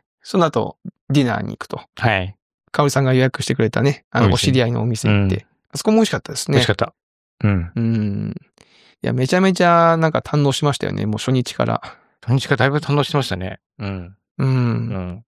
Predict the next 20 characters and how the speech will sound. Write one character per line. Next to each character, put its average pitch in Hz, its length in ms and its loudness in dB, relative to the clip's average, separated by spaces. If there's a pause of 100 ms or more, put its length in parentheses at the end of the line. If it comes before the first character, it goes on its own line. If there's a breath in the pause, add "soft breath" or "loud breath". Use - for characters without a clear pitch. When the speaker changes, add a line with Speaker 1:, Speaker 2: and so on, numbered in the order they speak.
Speaker 2:
楽 107 140 -6
し - 60 -12
か 95 80 -10
っ - 40 -8
た - 120 -18
な。 98 60 -8
Speaker 1:
芝 139 340 0
居 135 40 0
も 127 140 0
見 127 160 0
て、 110 320 0 (180)
Speaker 2:
う 107 60 -2
ん。 95 240 -6 (160)
Speaker 1:
ピ 139 180 2
ー 131 40 2
ブ 139 140 2
イ 123 60 -4
撮 - 120 -4
っ - 40 -6
て、 - 400 0